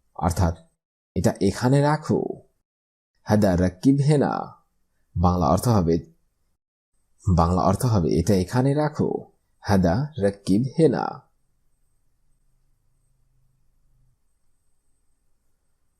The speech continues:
ফুলুস ইজি আনা আতি ফুলুস ইনতা,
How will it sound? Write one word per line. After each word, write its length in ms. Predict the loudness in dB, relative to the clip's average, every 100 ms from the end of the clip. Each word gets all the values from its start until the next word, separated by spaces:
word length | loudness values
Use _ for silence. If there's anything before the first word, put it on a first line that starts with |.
| _
ফুলুস 300 | 4 4 4 0
ইজি 300 | 2 4 4 0 -2
আনা 220 | -2 -2
আতি 320 | -2 -2 -2
ফুলুস 360 | 0 2 4 4
ইনতা, 340 | 2 2 2